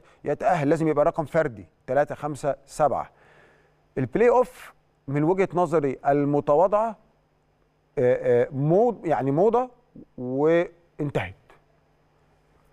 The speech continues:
ملقاه-، مل-، أنا ش-، من وجهة نظري ضررها أكبر من نفعها دلوقتي، لأن اللي بدأت في السلة وبعد كده انتشرت راحت الكرة الطائرة، ومنها لكرة اليد بقى بيلعبوا best of three. الموضوع ده يا جماعة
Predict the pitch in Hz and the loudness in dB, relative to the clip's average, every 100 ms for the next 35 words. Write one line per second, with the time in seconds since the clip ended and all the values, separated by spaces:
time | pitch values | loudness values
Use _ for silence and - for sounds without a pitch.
0 | _ 131 139 151 185 214 165 165 156 151 | _ -2 0 2 0 2 0 -2 -2 -2
1 | 202 165 180 180 180 127 101 _ _ _ | 0 0 2 2 0 -2 -12 _ _ _
2 | _ - 127 147 247 240 262 - 208 180 | _ -6 0 2 2 2 -2 -4 -6 -2
3 | 170 156 147 151 151 120 101 - _ _ | -4 -2 -6 -4 -6 -8 -14 -18 _ _
4 | _ _ _ 127 139 143 139 143 185 156 | _ _ _ -2 0 0 -2 -2 -2 -4
5 | - 135 190 226 254 _ _ _ - 131 | -8 -2 0 0 -4 _ _ _ -6 -4
6 | 127 165 151 180 165 139 156 156 131 - | -2 -2 0 0 0 -2 0 0 -2 -12
7 | _ _ _ 131 - 180 156 143 156 233 | _ _ _ -8 -2 0 0 0 2 2
8 | 233 190 196 233 214 185 170 196 180 175 | 2 2 2 2 0 0 0 0 2 2
9 | 165 117 _ - 139 143 147 151 143 - | 2 0 _ -10 -8 -4 -4 -4 -8 -12
10 | 117 113 107 - 139 151 147 196 180 156 | -14 -12 -14 -12 -8 -4 0 0 0 0
11 | 143 180 185 | 0 -4 -6